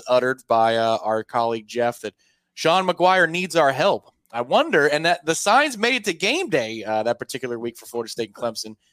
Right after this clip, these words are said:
"I wonder if Tate Rodemaker needs our help," will be the mantra of the week. But if we're just talking about who's equipped for the fight,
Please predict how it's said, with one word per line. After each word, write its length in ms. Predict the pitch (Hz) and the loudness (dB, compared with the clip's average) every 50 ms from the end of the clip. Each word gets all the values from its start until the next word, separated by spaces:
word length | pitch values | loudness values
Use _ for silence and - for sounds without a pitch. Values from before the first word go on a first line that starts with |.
| _ _ _ _ _ _ _ _ - - | _ _ _ _ _ _ _ _ -2 0
"I 80 | 143 | 0
wonder 360 | 147 156 202 233 247 247 254 233 | 2 4 2 2 4 4 2 2
if 120 | 202 - | 2 0
Tate 280 | - - 196 220 226 196 | -2 -2 -2 -2 0 2
Rodemaker 580 | 208 214 233 233 220 202 202 196 - 185 170 | 4 4 4 4 4 2 0 0 0 0 -2
needs 280 | 175 185 196 208 185 180 | 0 -2 -4 -4 0 2
our 160 | 202 185 175 | 2 2 2
help," 340 | 160 139 160 202 226 214 - | 2 2 2 2 2 2 0
will 80 | 147 123 | -6 -4
be 140 | 143 151 | -2 -2
the 80 | 143 139 | -2 0
mantra 440 | 135 143 147 160 175 170 - 160 143 | 0 2 2 2 2 0 0 -2 0
of 200 | - 143 139 131 | 0 -2 -4 -4
the 100 | 127 120 | -8 -10
week. 420 | 120 156 208 196 180 160 _ _ _ _ _ _ _ _ _ _ _ _ _ _ _ _ - | -8 -6 -4 -4 -6 -6 _ _ _ _ _ _ _ _ _ _ _ _ _ _ _ _ 0
But 220 | - 180 180 180 - - - 160 | 2 2 2 2 0 -10 -6 -6
if 140 | 180 175 - | -4 -2 0
we're 100 | 190 175 | -2 -2
just 280 | - 226 247 233 - | 0 0 -2 -2 0
talking 400 | - 220 220 226 220 - 214 190 | 2 4 4 4 2 0 -2 -2
about 260 | 180 156 175 170 165 151 | 0 2 4 2 2 2
who's 240 | 151 196 214 175 | 0 -4 -4 -4
equipped 340 | 165 - - 202 202 196 - | -6 -4 0 0 0 0 -2
for 100 | - 190 | -4 -4
the 60 | 160 | -4
fight, 440 | 139 - - 196 196 175 139 123 - | -4 0 2 4 4 4 4 2 -4